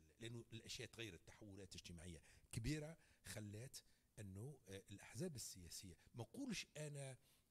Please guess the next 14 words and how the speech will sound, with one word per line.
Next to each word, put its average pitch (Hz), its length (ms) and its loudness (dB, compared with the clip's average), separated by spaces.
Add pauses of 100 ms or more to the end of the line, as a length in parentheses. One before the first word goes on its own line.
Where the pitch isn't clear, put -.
باش - 140 0
تولي 123 200 2
كيما 107 260 -2
لي 98 120 2
جروب 101 280 -2
أولترا، 127 340 6
نو، 107 260 8
سي - 140 -2
با 180 100 10
سا، - 240 2
مش - 160 -8
هذا - 140 -14
المقصود - 340 -10
طبعًا، 151 300 -2